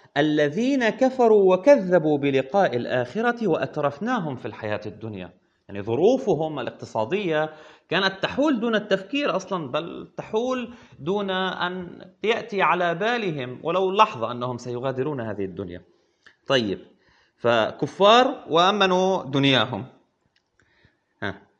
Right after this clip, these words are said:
"ما هذا إلا بشر"، ينكرون النبوة أصلًا، ينكرون صدق المرسلي-، المرسلين.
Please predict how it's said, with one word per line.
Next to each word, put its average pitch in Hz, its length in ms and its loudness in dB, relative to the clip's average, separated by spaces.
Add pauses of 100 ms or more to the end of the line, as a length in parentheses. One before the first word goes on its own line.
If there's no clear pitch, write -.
(420)
"ما 269 280 8
هذا 233 540 4
إلا 117 280 4
بشر"، 98 480 -2 (380)
ينكرون 120 440 0
النبوة 190 500 0
أصلًا، 123 200 -8
ينكرون 156 360 -4
صدق - 260 -10
المرسلي-، 220 540 -6
المرسلين. 190 640 -4